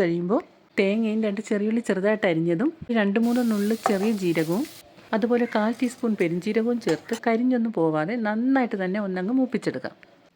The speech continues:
ഇനി ഫ്ലെയിം ഓഫ് ചെയ്തതിന് ശേഷം രണ്ട് ടീസ്പൂൺ മുളക് പൊടിയും കുറച്ചുകൂടെ എരിവ് വേണമെന്നുണ്ടെങ്കിൽ ഒരു സ്പൂൺ കൂടെ ഇടാം. നാല് ടീസ്പൂൺ മല്ലിപ്പൊടിയും കാൽ ടീസ്പൂൺ മഞ്ഞൾപ്പൊടിയും ചേർത്ത് ആ ഒരു ചൂടിൽ തന്നെ ഒന്നങ്ങ് മൂപ്പിച്ചെടുക്കാം. ഇനി ഒരു ചട്ടിയിൽ രണ്ട് ടേബിൾ സ്പൂൺ വെളിച്ചെണ്ണ ഒഴിച്ച് അര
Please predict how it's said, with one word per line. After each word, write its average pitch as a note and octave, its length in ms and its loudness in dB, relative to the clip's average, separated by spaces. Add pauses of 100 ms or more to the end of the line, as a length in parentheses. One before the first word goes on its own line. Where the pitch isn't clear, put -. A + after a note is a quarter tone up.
(120)
ഇനി B3 180 6
ഫ്ലെയിം A#3 320 2
ഓഫ് G#3 160 -6
ചെയ്തതിന് G#3+ 340 0
ശേഷം F#3+ 300 0
രണ്ട് A3 180 2 (120)
ടീസ്പൂൺ A3 340 0
മുളക് E3+ 260 2
പൊടിയും F3 240 2 (240)
കുറച്ചുകൂടെ B3 440 2
എരിവ് G#3+ 260 -2
വേണമെന്നുണ്ടെങ്കിൽ F#3 580 -4 (120)
ഒരു A#3+ 180 4
സ്പൂൺ G3 300 -4
കൂടെ F#3+ 200 -2
ഇടാം. - 160 -6 (800)
നാല് A3 300 2 (100)
ടീസ്പൂൺ G#3 380 -2
മല്ലിപ്പൊടിയും E3+ 640 0
കാൽ G#3+ 180 4 (140)
ടീസ്പൂൺ B3 400 -2
മഞ്ഞൾപ്പൊടിയും G3 580 0
ചേർത്ത് F3 280 -4 (100)
ആ - 20 0 (140)
ഒരു A3+ 180 -2
ചൂടിൽ G3 280 -2 (100)
തന്നെ F#3 200 0 (140)
ഒന്നങ്ങ് G3+ 340 -2
മൂപ്പിച്ചെടുക്കാം. G#3 640 -6 (520)
ഇനി C4+ 180 6
ഒരു C#4 140 0
ചട്ടിയിൽ F#3 300 0 (120)
രണ്ട് G#3+ 260 2
ടേബിൾ B3 240 2
സ്പൂൺ A#3+ 240 -2
വെളിച്ചെണ്ണ G3 440 0
ഒഴിച്ച് D3+ 240 -4 (140)
അര A3 120 2